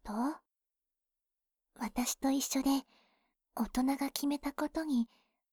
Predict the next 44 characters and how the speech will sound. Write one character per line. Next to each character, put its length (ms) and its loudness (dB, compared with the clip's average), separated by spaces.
反 220 2
抗 240 -2
す 140 -2
る 100 4
の 140 -2
が 200 -8
快 220 -2
感 220 0
だ 100 0
っ 100 -2
た 140 2
ん 60 0
じ 60 0
ゃ 60 0
な 220 0
い？ 60 -2
ほ 220 4
ん 100 -2
と 240 -6
お 20 -6
兄 320 -6
ち 100 -6
ゃ 120 0
ん、 60 -8
ち 120 -2
ょ 40 0
っ 100 -6
と 100 -2
危 140 6
な 100 4
い 80 -4
こ 120 -4
と 120 -2
が 100 -4
好 140 -10
き 120 -10
だ 100 2
っ 40 -4
た 120 -6
よ 120 0
ね。 320 -2
そ 320 4
う 40 6
だ、 240 2